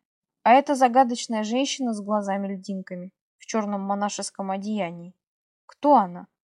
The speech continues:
Назвать её старухой Эмма не могла. Слишком прямая спина и взгляд, как у великой княгини, которую она видела во дворце. Тоже великий, или, как сказала маменька,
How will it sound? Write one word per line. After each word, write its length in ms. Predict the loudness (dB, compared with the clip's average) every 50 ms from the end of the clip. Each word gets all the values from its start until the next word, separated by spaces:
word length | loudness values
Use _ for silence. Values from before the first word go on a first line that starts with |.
| _ _ _ _ _ _ _ _ _ _ _ _ _ _ _ _
Назвать 480 | 0 0 0 4 6 6 4 4 2 0
её 140 | 0 -2
старухой 540 | 0 2 4 4 4 4 0 0 2 2 4
Эмма 180 | 4 4 2 2
не 140 | 2 2 2
могла. 440 | 2 2 2 2 0 -2 -2 -4 -8 _ _ _ _ _ _ _ _ _
Слишком 480 | -6 -2 -2 -2 -2 -2 -2 -2 -2
прямая 340 | 0 0 2 2 4 2 2
спина 480 | 0 -2 -6 -6 -2 0 0 0 -2 -4 _ _ _ _ _ _
и 60 | -8 -6
взгляд, 340 | -6 -2 2 2 2 2
как 240 | 2 -6 -8 -8 -6
у 40 | -8
великой 420 | -6 -4 -4 -4 -4 -2 -4 -4
княгини, 560 | -2 -2 -2 -2 0 -2 -2 -4 -6 -6 -8 -10
которую 480 | -10 -10 -10 -6 -6 -6 -4 -4 -4
она 180 | -4 -4 -6 -8
видела 360 | -8 -8 -8 -6 -6 -6 -6
во 80 | -6 -6
дворце. 500 | -4 -4 -4 -4 -6 -10 -10 -10 -10 -12 _ _ _ _ _ _ _ _ _ _
Тоже 320 | 2 2 2 2 2 -2 -4
великий, 520 | -4 -4 -4 -4 -6 -6 -8 -10 -10 -10 _ _ _ _ _ _
или, 180 | -8 -8 -4
как 200 | 0 0 0 0
сказала 460 | -2 -6 -6 -4 -2 0 2 2 2 0
маменька, 560 | 0 0 0 0 0 -2 -4 -6 -8 -10